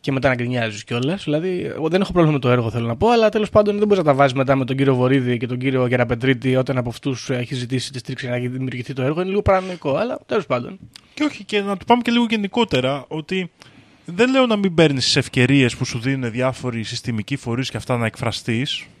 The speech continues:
Speaker 2: αλλά πάντα πρέπει να έχεις στο μυαλό σου ότι δεν πρέπει να τους κυνηγάς ή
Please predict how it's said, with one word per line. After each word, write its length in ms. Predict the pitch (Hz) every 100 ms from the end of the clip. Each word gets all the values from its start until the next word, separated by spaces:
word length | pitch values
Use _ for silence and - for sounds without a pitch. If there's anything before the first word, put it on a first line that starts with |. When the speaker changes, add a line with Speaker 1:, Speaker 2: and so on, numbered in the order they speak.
| _ _ -
Speaker 2:
αλλά 300 | 196 214 214
πάντα 220 | 226 247
πρέπει 200 | 226 240
να 80 | 226
έχεις 120 | 233
στο 140 | - 202
μυαλό 340 | 175 170 196
σου 180 | - 247
ότι 160 | 226 233
δεν 140 | 240
πρέπει 220 | 233 240
να 80 | 202
τους 120 | -
κυνηγάς 720 | - 147 117 104 107 113 - - _
ή 440 | - 147 170 160